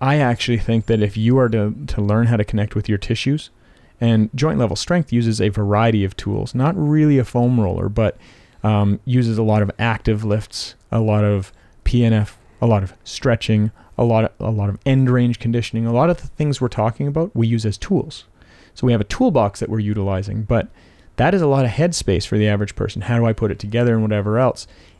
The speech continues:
If they don't have the headspace to do that and they're just gonna foam roll and they're seeing some benefit, like, let her buck. There's value there. I'm, I'm gonna say there's value there. So,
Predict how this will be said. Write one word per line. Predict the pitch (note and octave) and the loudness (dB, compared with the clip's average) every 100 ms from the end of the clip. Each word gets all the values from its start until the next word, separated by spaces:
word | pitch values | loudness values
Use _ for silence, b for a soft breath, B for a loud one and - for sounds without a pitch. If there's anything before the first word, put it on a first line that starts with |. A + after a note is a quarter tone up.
| - | -2
If | A#2 G#2 | 0 0
they | A#2 D#3+ F3+ F3+ _ A#2+ | 2 2 2 -2 _ -4
don't | B2 B2+ | -2 0
have | B2+ | -2
the | A#2 | 0
headspace | A2 B2+ - A#2+ - | -2 -2 -2 -4 -2
to | |
do | G#2 | -2
that | B2 C#3+ | 0 0
and | A2 | 0
they're | A2 | -2
just | B2+ - | -2 -4
gonna | A#2+ | -6
foam | - A2 A#2 | -4 -2 0
roll | B2+ C3 B2+ | 2 2 2
and | G#2+ | 2
they're | A2 A2 | 2 0
seeing | A#2 - A2 | -4 -2 -2
some | - G2+ | 0 -2
benefit, | G2+ B2+ - - | -2 -4 -6 -8
like, | G#2+ | -6
let | - D#3 | -2 0
her | |
buck. | C#3 D#3+ - | 2 0 0
There's | A#2 A2+ | -2 0
value | A#2 A#2 G#2+ | 2 2 2
there. | - A2+ - | -2 -8 -4
I'm, | A#2 A2+ | -2 0
I'm | A#2 A#2 | 0 2
gonna | A#2+ | 0
say | - A2 | 0 2
there's | G#2+ | 2
value | G2+ - - | 0 -4 -6
there. | A2+ A2 _ _ b b b b b b b b b b - | -10 -14 _ _ b b b b b b b b b b -6
So, | B2+ A2+ G2+ | 0 2 2